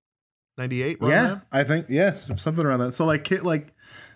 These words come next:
Speaker 2: even the revival of Kiss was in its waning days.
Speaker 1: Exactly. And so this segment of W C W Nitro featuring Kiss playing, debuting the Kiss Demon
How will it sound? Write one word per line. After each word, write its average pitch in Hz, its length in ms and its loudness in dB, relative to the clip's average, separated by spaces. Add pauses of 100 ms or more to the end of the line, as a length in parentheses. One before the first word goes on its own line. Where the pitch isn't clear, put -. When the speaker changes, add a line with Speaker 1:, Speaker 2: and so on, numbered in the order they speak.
(120)
Speaker 2:
even 247 480 4
the 185 80 4
revival 147 720 2
of 123 140 -2
Kiss - 340 0
was 127 160 0
in 135 160 0
its 123 180 0
waning 110 480 0
days. 95 380 -6
Speaker 1:
Exactly. 113 600 -2
And 151 200 -6 (340)
so 180 220 -2
this 185 200 -2
segment 156 600 -2 (220)
of 131 100 -8
W 147 200 -2
C 190 100 -6
W 190 240 -2
Nitro 120 560 -4 (260)
featuring 123 380 -6
Kiss 147 260 -4
playing, 135 440 -6 (480)
debuting 185 480 -2
the 202 100 -4
Kiss 214 260 -4
Demon 143 560 -4